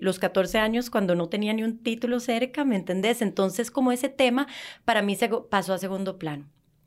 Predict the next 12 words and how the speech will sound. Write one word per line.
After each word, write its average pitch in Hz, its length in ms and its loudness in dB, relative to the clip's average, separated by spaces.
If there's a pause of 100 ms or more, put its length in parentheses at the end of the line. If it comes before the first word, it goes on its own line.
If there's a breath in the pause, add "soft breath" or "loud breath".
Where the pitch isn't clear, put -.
Hasta 247 420 0
que 294 400 0 (800)
hace 208 380 0
como 233 840 4
unos 240 420 0
cuantos 254 400 0
años, 233 180 -2
como 180 240 -6
cuatro 254 640 4
años 247 340 4
atrás, 233 540 -4 (760 loud breath)
eh, 190 800 4